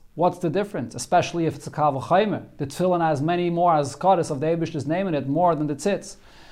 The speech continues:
So the pshat the Rebbe says is, since the very fulfillment of the mitzvah of tefillin includes the shibud hamayach va'alev, that you're subjugating your mind and your heart,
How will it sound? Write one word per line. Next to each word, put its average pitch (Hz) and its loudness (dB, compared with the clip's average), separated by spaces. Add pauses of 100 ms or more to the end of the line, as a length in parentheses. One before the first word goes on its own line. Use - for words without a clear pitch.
(160)
So 160 -2
the 147 2
pshat 220 8
the 202 4
Rebbe 190 4
says 190 2
is, 185 4 (260)
since - 2 (200)
the 165 2
very 214 8
fulfillment 202 4
of 143 0
the 151 0
mitzvah 202 0
of 156 2
tefillin 143 0
includes 160 2
the 143 -4
shibud 196 0
hamayach 165 4
va'alev, 147 2 (380)
that 143 -2
you're 151 0
subjugating 185 2
your 147 2
mind 170 4
and 156 2
your 143 0
heart, 175 6